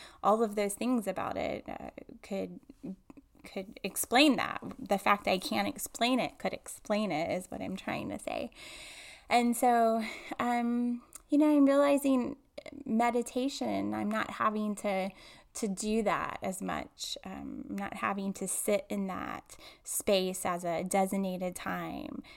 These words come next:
um, that I just, uh, grab those times throughout the day, um,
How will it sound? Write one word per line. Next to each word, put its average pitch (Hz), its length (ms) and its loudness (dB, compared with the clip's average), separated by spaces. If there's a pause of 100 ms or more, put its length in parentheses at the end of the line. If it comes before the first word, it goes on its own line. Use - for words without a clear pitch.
(160)
um, - 440 -6
that 202 100 -2
I 185 120 0
just, 190 340 -6 (120)
uh, 180 80 -6
grab 190 500 2
those 190 400 -4
times 190 540 -4
throughout 196 400 -4
the 202 60 -6
day, 185 640 -6 (200)
um, 185 360 -8